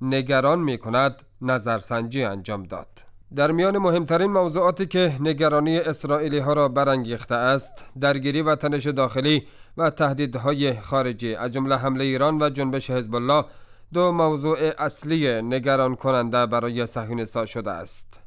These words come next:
در این گزارش آمده است: در حالی که کل اسرائیل در انتظار حملهٔ تلافی جویانهٔ ایران و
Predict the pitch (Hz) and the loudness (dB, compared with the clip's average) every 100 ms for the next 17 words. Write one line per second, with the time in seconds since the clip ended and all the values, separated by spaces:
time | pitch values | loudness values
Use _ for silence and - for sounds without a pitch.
0 | - - 131 139 131 131 120 123 127 135 | -8 -2 0 0 -2 -2 -2 -2 -2 -2
1 | 120 120 120 131 147 - - - - - | -2 0 2 2 0 -2 -14 -20 -20 -20
2 | - 139 143 151 160 143 165 - 160 160 | -6 0 2 2 0 0 0 2 2 2
3 | 151 147 - 143 160 180 151 - 143 147 | 0 -2 0 0 2 0 -2 -4 0 0
4 | 139 143 135 147 151 143 131 135 135 139 | 0 -2 2 2 4 2 0 0 0 0
5 | 139 135 135 117 135 123 135 120 120 131 | 0 0 0 0 -4 -2 0 2 0 0
6 | 135 147 131 135 151 143 - - - | -2 -2 0 2 2 -2 -10 -12 -8